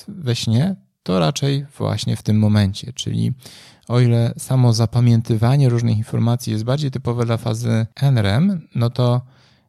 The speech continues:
jeżeli chodzi o kre-, tworzenie kreatywnych rozwiązań, faza rem i sny są bardzo ważne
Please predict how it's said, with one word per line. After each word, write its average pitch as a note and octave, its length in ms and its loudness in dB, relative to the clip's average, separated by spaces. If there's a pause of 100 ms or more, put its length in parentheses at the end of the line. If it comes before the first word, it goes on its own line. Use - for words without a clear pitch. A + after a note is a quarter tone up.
(120)
jeżeli B2 260 0
chodzi A#2+ 320 -2
o A2+ 60 0
kre-, A#2 500 -6
tworzenie A#2 400 2
kreatywnych A2+ 560 0
rozwiązań, B2+ 720 0 (720)
faza A#2+ 360 -2
rem A#2 240 0 (220)
i C3 200 2
sny A2+ 260 -2
są G#2 240 0
bardzo A2+ 300 -2
ważne G#2+ 520 0